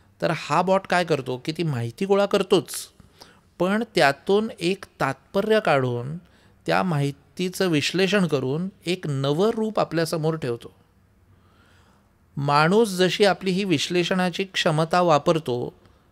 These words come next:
तसंच संगणकही ती वापरतो. स-, आता संगीत क्षेत्रात ही कृत्रिम मेधा विविध पद्धतीने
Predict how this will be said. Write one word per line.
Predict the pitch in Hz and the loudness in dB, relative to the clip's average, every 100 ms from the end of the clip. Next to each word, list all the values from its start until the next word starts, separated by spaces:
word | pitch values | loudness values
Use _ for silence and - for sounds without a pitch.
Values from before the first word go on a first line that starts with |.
| _ _ 147 | _ _ -4
तसंच | 135 208 214 | 0 0 0
संगणकही | - 170 165 190 214 220 - 220 | 0 0 2 2 2 -2 -6 -6
ती | 214 208 | -2 2
वापरतो. | 175 160 113 - 95 117 131 _ _ _ _ _ _ _ _ _ _ _ _ - | 4 4 -2 -4 -16 -18 -20 _ _ _ _ _ _ _ _ _ _ _ _ -14
स-, | - - - - | -8 -6 -6 -6
आता | 160 185 | -4 -4
संगीत | - - 147 147 208 - | -2 0 0 0 -4 -4
क्षेत्रात | - 131 123 120 123 | -2 -2 -2 -4 -4
ही | 143 147 | -6 -6
कृत्रिम | 147 139 - 151 160 | -6 -8 -6 -6 -4
मेधा | 147 123 113 117 117 135 _ _ _ _ - | -4 -6 -6 -8 -8 -10 _ _ _ _ -6
विविध | 139 139 143 | -2 -2 -4
पद्धतीने | 156 123 120 123 131 127 135 | -4 -6 -6 -10 -8 -8 -8